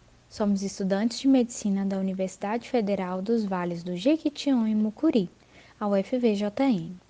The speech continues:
No episódio de hoje, contamos com a presença do doutor Bruno Louser Emerli. Ele é médico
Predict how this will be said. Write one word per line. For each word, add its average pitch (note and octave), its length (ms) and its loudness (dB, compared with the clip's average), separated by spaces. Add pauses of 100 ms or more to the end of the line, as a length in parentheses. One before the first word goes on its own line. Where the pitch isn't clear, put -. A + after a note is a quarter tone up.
(320)
No B3 60 4
episódio B3 580 4
de F#3+ 160 2
hoje, F#3 340 0
contamos A3 500 0
com B3 100 2
a A#3 40 6
presença G#3 540 4
do G3 140 0
doutor G3 400 2
Bruno A3 340 4
Louser A#3 460 4 (100)
Emerli. E3+ 540 0 (540)
Ele G#3+ 340 8 (160)
é G#3+ 60 -2
médico G3 500 0